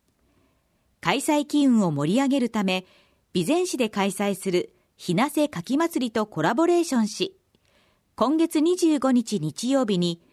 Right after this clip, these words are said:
百日前記念イベントを開催します。記念イベントでは、全国植樹祭ピーアールブースや、里山と里海をテーマとした啓発コーナー、木に触れるコーナーを予定しています。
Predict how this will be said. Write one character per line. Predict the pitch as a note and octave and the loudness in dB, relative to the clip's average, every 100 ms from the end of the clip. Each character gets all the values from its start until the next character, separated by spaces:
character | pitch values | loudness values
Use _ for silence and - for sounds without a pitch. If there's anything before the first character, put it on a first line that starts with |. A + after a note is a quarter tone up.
| _ _ _ | _ _ _
百 | - E3+ D4+ | -4 0 0
日 | E4+ - D#4+ | 0 -2 0
前 | D#4+ C4+ | 0 -2
記 | - E3 | -2 0
念 | A#3+ F4+ | 2 2
イ | F#4 | 0
ベ | E4+ | 0
ン | D4+ | 0
ト | A#3 | -2
を | |
開 | G#3 F3+ | -2 -2
催 | E3 F3 | -2 -2
し | E3+ E3+ | -4 -2
ま | D#3+ | -4
す。 | - - _ _ _ _ _ _ _ _ _ _ _ _ - | -4 -18 _ _ _ _ _ _ _ _ _ _ _ _ -4
記 | G3 | 0
念 | A#3 E4+ | 2 2
イ | F4 | 2
ベ | E4 C4+ | 2 0
ン | |
ト | A#3 | 0
で | G3 E3+ | 0 0
は、 | E3 - _ _ _ _ | -2 -6 _ _ _ _
全 | - C#4 E4 | -2 -2 0
国 | B3+ - | -2 -4
植 | F#3 D#3 B3 | -6 -4 -4
樹 | B3 B3+ | -2 -2
祭 | B3 A3+ G3+ | -2 -2 -4
ピ | - F#3+ C4+ D#4 | -2 0 2 2
ー | |
ア | D#4 | 2
ー | |
ル | D4+ | 0
ブ | C4 D4 | 0 0
ー | |
ス | B3 G3 | 0 -2
や、 | E3 D#3 _ _ _ _ _ | -2 -4 _ _ _ _ _
里 | - E3 - D4+ | -2 -2 2 2
山 | D4+ C#4+ C#4+ | 2 0 0
と | C4 B3+ | -2 -2
里 | B3+ - C4+ | -4 0 2
海 | E4 E4+ E4 | 2 2 2
を | E4 | 0
テ | E4 E4 | 2 2
ー | |
マ | D4 B3+ | 2 0
と | A3 | -2
し | - | -4
た | G#3 F#3+ | -4 -4
啓 | - F3+ C#4 | -2 0 0
発 | D#4 - - | -2 -6 -2
コ | D4+ | 2
ー | C#4 | 2
ナ | F#3 D#3 C#3 | 0 -2 -8
ー、 | - _ _ _ _ _ _ _ | -14 _ _ _ _ _ _ _
木 | - F4+ | -2 0
に | F4 | 0
触 | A#3+ G3+ | 0 0
れ | C4+ | 2
る | E4 | 2
コ | E4+ E4+ | 2 2
ー | |
ナ | D4+ C#4 | 2 2
ー | A3+ | 2
を | G3 | 0
予 | D3+ | -2
定 | F3 F3+ | 0 -2
し | F3 | 0
て | F#3 | -2
い | E3+ | 0
ま | E3 | -2
す。 | - | -4